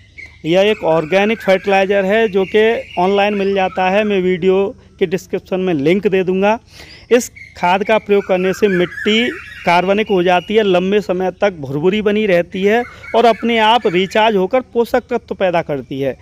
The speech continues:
साथ ही साथ जो फल हैं उन पे चमक आती है, पौधा हरा भरा हो जाता है,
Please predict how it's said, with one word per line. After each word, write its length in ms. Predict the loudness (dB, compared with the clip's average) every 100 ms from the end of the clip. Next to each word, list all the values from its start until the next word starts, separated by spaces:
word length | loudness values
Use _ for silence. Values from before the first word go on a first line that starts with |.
| -18 -20 -20
साथ 280 | -2 0 0
ही 60 | -4
साथ 380 | 0 0 0 -2
जो 160 | -2 -4
फल 280 | 0 0 2
हैं 120 | 0
उन 140 | -2
पे 160 | -2 -4
चमक 300 | -2 -4 -2
आती 300 | -4 -2 0
है, 180 | 0 0 -8 -20 -20 _
पौधा 340 | 0 2 2 0
हरा 360 | -4 -2 2 2
भरा 200 | 0 -2
हो 180 | -6 -10
जाता 360 | -10 -12 -14
है, 160 | -14 -16